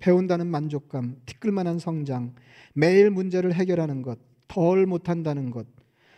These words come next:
모두 정말 멋진 일이에요." 구원받아 하나님의 자녀가 된 사람들이 자녀다운 삶을 살아야 하는데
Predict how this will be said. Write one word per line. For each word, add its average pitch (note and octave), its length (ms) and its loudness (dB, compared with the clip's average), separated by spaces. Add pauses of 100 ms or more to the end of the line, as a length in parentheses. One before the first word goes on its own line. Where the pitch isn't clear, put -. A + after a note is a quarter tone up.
(100)
모두 D#3 600 0
정말 D#3 500 -4
멋진 C#3 460 -6
일이에요." A#2+ 440 -10 (4000)
구원받아 F#3+ 420 2
하나님의 F#3+ 280 0
자녀가 F3 380 0
된 F3 160 0
사람들이 E3+ 500 0
자녀다운 F3+ 520 -2
삶을 F3 340 -4
살아야 E3+ 340 -2
하는데 D#3+ 580 -2